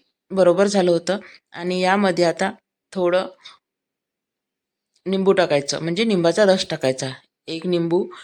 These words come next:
पिळून घ्यायचं आणि त्याचा रस टाकून घ्यायचा आणि पाच सहा लसणच्या पाकळ्या टाकायच्या, जास्त नाही टाकायच्या. आणि लसणाच्या पाकळ्या ह्या ठेचून टाकायच्या. तर आता पाच सहा लसणच्या पाकळ्या घेतल्या आहे मी, त्या छान खलबत्त्यामध्ये कुटून घेतल्या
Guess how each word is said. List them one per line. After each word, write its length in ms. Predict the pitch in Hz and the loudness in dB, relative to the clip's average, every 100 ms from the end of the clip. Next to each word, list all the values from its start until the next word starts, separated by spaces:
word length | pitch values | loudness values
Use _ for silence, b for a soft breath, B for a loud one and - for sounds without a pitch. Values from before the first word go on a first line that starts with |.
| B - | B -4
पिळून 260 | 180 226 | -2 0
घ्यायचं 400 | 226 180 - 226 294 B _ _ | 0 0 0 -8 -8 B _ _
आणि 240 | 170 180 180 | -4 -4 0
त्याचा 260 | 170 240 | 0 2
रस 200 | 226 196 - | 2 2 0
टाकून 260 | 160 160 | -2 -2
घ्यायचा 360 | 151 135 135 135 B B B - | -2 -2 -2 -6 B B B -10
आणि 200 | 165 185 | -4 -2
पाच 280 | 185 254 - | 0 0 0
सहा 140 | 208 | 2
लसणच्या 400 | 190 175 165 202 | 2 0 -2 -2
पाकळ्या 260 | 190 165 151 | -2 -2 -2
टाकायच्या, 340 | 147 139 143 | -2 -4 -2
जास्त 280 | 151 151 180 | -2 -2 -2
नाही 160 | 180 | -2
टाकायच्या. 420 | 170 151 139 135 190 B B B _ | -2 -2 -4 -4 -8 B B B _
आणि 200 | 170 180 | -6 0
लसणाच्या 400 | 175 185 180 208 | 0 0 -2 -2
पाकळ्या 240 | 202 180 | -2 0
ह्या 100 | 208 | 0
ठेचून 300 | 220 202 196 | 0 -2 -2
टाकायच्या. 440 | 175 160 139 131 135 _ _ _ _ _ _ _ _ _ | -2 -2 -2 -4 -10 _ _ _ _ _ _ _ _ _
तर 120 | 160 | -8
आता 220 | 160 - | -6 -4
पाच 280 | 170 165 156 | 0 0 0
सहा 120 | 175 175 B B B - | -4 -6 B B B -10
लसणच्या 400 | 160 175 170 180 | -6 -6 -4 -2
पाकळ्या 280 | 170 175 170 | -2 -2 -2
घेतल्या 340 | 180 180 214 | -4 -2 -2
आहे 80 | 190 | -2
मी, 200 | 254 359 B _ _ | -4 -10 B _ _
त्या 180 | - 165 - | -12 -6 -4
छान 140 | 170 | -4
खलबत्त्यामध्ये 640 | 170 170 165 165 170 165 170 | -2 0 0 0 -2 0 -2
कुटून 320 | 175 180 202 | -2 0 0
घेतल्या 320 | 196 180 226 | 0 -2 -6